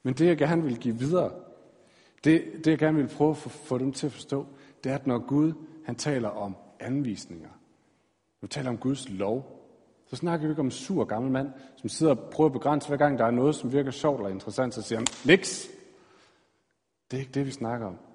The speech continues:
når vi snakker om Guds love, Guds lov. I, øh, det, det, det græske, eller det hebraiske ord er Torah, og det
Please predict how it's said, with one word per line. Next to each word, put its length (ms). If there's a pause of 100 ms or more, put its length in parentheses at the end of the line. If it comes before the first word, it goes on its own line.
(200)
når 60
vi 20
snakker 280
om 60
Guds 480 (220)
love, 440 (180)
Guds 280
lov. 340 (960)
I, 140
øh, 480
det, 220
det, 260
det 100
græske, 400 (160)
eller 120
det 100
hebraiske 500
ord 300
er 80
Torah, 600 (540)
og 100
det 260